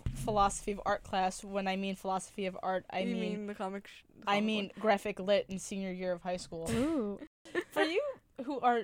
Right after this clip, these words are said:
Speaker 1: not enlightened about the wonderful world of postmodernism, I'll give you a brief, I'll give you two brief, um, definitions. One is from tate dot org dot U K.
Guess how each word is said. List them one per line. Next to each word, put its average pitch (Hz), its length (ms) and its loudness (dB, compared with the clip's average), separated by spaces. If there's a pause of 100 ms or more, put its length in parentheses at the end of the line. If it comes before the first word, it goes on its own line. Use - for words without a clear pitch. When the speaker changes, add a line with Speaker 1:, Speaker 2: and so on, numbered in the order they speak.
Speaker 1:
not 220 260 0
enlightened 185 440 -2
about 185 320 -4
the 196 80 -2
wonderful 190 320 -2
world 175 180 -2
of 175 80 -10
postmodernism, 180 840 -6 (340)
I'll 262 160 6
give 277 200 0
you 226 280 -2 (300)
a 190 300 -4 (840)
brief, 302 720 -6 (880)
I'll 226 180 4
give 254 180 -2
you 240 100 -4
two 339 220 -4
brief, 226 340 -4 (300)
um, 190 360 -4
definitions. 214 680 -2 (180)
One 226 260 -2
is 233 140 -6
from 190 220 -2 (340)
tate - 300 -2
dot 202 200 0
org 196 320 -4
dot 185 220 -6
U 190 260 -8
K. 185 300 -4